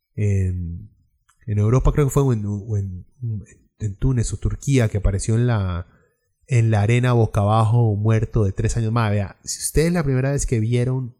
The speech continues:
esa imagen y escucharon esa historia, ¿no se les salieron un par de lágrimas? ¡Ey, ma! Está bien.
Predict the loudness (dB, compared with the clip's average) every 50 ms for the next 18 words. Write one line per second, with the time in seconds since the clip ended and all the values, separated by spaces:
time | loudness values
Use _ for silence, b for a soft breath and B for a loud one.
0 | _ _ -4 -2 0 0 0 -2 0 0 0 0 -2 -2 -2 -4 -4 -4 -4 -8
1 | -10 _ -8 -6 -6 -6 -6 -2 0 0 0 0 0 -2 -2 -2 0 0 0 0
2 | 0 0 2 0 2 0 0 0 -2 -2 0 0 0 0 2 2 2 0 0 -2
3 | -2 -4 -6 -6 -10 -16 _ _ _ _ _ _ _ _ _ _ _ _ _ -4
4 | -2 0 0 0 0 -4 -6 -10 -16 -20 _ -20 _ _ _ _ _ _ _ _
5 | _ _ _ _ _ _ _ _ _ _ _ -20 -20 -20 _ _ _ _ _ -14
6 | -14 -14 -14 -16 -16 -18 -20 _ -20 _ _ _ _ _ _ _ _ _ _ 0
7 | 2 4 4 4 4 2 0 -4 -8